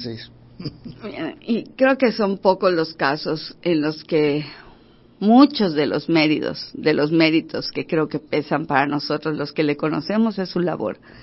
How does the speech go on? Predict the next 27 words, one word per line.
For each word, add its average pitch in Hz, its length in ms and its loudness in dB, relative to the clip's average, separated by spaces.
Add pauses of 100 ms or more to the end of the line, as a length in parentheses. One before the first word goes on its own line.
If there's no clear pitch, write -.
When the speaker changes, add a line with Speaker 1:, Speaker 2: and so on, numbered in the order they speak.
Speaker 1:
Gracias. 123 340 -4
Speaker 2:
en 180 100 4
el 170 120 4
colegio. 160 460 4
No 202 160 6
quiere 202 160 6
decir 190 160 -2
que 180 100 2
no 185 120 2
hayan 175 280 4
méritos 175 440 4
profesionales, 180 720 6
Speaker 1:
<laughs> 160 120 2
Speaker 2:
definitivamente, 175 880 4 (460)
pero 175 240 6
para 175 240 10
mí 185 160 4
ha 190 80 4
sido 175 260 4
muy, 165 440 4
muy, 170 300 4
este, 156 420 -2
impresionante 156 840 2
y 147 60 0
muy 151 520 -2
satisfactorio 151 840 -2
verle - 540 -4